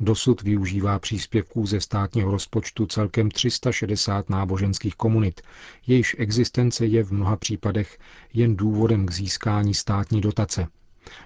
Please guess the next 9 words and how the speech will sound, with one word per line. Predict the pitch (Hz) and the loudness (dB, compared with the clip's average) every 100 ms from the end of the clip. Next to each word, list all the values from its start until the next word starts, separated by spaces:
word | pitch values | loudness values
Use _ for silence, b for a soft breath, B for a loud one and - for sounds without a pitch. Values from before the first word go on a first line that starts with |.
| - | -2
Nový | 110 110 | 2 2
zákon | 101 104 101 117 98 | 2 2 2 2 0
podpořily | 110 90 - 101 110 | -2 -4 -2 0 2
zejména | 104 107 104 110 104 | 2 2 4 2 0
ty | - | 0
církve | 107 110 104 - 104 | -2 0 -2 0 -2
a | 104 | 0
náboženské | 101 92 95 101 92 101 92 | 0 0 0 -2 -2 -2 -2
komunity, | 95 101 101 95 110 | -2 0 0 0 0